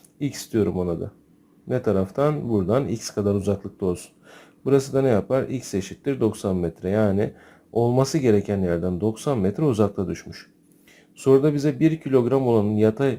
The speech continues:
fırlayarak L noktasına düştüğü anda iki kilogramlık cisme uzaklığını sormuş.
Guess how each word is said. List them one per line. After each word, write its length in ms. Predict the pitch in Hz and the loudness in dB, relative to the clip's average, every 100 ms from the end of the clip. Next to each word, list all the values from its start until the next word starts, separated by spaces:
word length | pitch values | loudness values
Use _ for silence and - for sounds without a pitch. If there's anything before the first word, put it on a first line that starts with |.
| - | -8
fırlayarak 680 | - 120 104 104 110 127 123 | -10 -4 2 4 4 2 0
L 140 | 127 | 0
noktasına 560 | 120 107 104 107 98 90 | 0 -2 -6 -4 -2 0
düştüğü 580 | 107 - - - 131 135 | -4 -4 -14 -6 2 4
anda 340 | 101 101 - | 4 2 -2
iki 240 | 151 - | -6 -14
kilogramlık 560 | - 131 104 101 101 95 | -4 0 4 2 2 -4
cisme 260 | 104 - 151 | -10 -4 -2
uzaklığını 500 | 131 127 - 127 113 | 4 4 4 -2 0
sormuş. 480 | - 87 - - | 0 -2 -4 -12